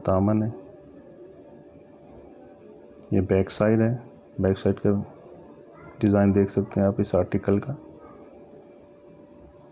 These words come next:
Prints की quality आप check कर सकते हैं।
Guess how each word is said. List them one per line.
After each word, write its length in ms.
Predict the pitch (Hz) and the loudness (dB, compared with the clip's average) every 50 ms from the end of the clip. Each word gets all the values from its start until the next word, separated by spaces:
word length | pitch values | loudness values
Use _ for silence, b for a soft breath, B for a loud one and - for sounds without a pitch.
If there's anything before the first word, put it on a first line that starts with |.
| - - - - - - - - - - - - - - - - - - - - - - - - - - | -20 -20 -20 -20 -20 -20 -20 -20 -20 -20 -20 -20 -20 -20 -20 -20 -20 -20 -20 -20 -20 -20 -20 -20 -6 0
Prints 300 | - 110 110 110 113 - | 2 2 2 2 0 -6
की 140 | - - 110 | -2 -2 -2
quality 500 | 104 - 104 101 98 98 98 - 113 107 | 0 2 2 2 2 2 2 2 2 4
आप 180 | 104 101 98 - | 4 2 0 0
check 140 | - 98 - | -2 -2 0
कर 100 | - 101 | 0 -2
सकते 360 | 95 - - - - - - | -2 -2 -6 -8 -4 -2 -2
हैं। 200 | 101 98 113 139 | 0 0 -2 -4